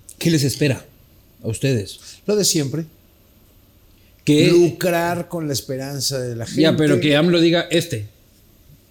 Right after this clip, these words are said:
Speaker 1: Como fue
Speaker 2: Seguramente ya
Speaker 1: los
Speaker 2: lo dijo.
Speaker 1: setenta años de ustedes del pri.
Speaker 2: Es un hombre que se formó en el pri,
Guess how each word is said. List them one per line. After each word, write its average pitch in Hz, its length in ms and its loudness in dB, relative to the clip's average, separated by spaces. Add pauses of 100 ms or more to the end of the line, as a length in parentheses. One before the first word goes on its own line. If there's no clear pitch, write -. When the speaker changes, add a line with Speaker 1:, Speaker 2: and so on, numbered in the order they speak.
(440)
Speaker 1:
Como 131 220 2
fue 165 160 4
Speaker 2:
Seguramente 147 580 6
ya - 100 4
Speaker 1:
los - 80 4
Speaker 2:
lo - 120 2
dijo. - 80 0
Speaker 1:
setenta 160 260 2
años 160 220 2
de 143 40 0
ustedes 156 300 0
del 147 140 2
pri. 139 320 -2 (220)
Speaker 2:
Es 143 280 -4
un 175 160 -4
hombre 170 600 -4
que 117 280 -6
se 107 180 -8
formó 101 360 -8
en 110 80 -10
el 113 120 -8
pri, 160 220 -8